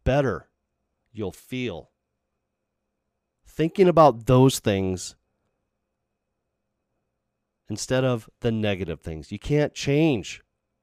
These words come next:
what's already happened. You can't, you can't change those negative things. And look, I don't expect my dad and I will ever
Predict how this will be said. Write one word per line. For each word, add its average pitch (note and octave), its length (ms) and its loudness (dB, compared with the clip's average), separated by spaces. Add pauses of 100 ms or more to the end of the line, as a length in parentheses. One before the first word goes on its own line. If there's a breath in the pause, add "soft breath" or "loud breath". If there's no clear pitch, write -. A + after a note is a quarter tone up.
(460)
what's A#2+ 260 -4
already A#2+ 300 -2
happened. G#2 440 -6
You A#2 80 -8
can't, D#3 320 -2 (720)
you A#2+ 100 -14
can't D#3+ 280 -2
change D3 580 2
those G#2+ 240 -2
negative A2 440 -8
things. G2+ 340 -10 (180 soft breath)
And D3 200 0
look, F#3 220 4 (1600)
I E3 160 6
don't G3+ 240 8
expect - 560 0
my D3+ 220 2
dad D3+ 340 4
and E3 100 2
I F3 160 4
will E3+ 260 4
ever F3 420 2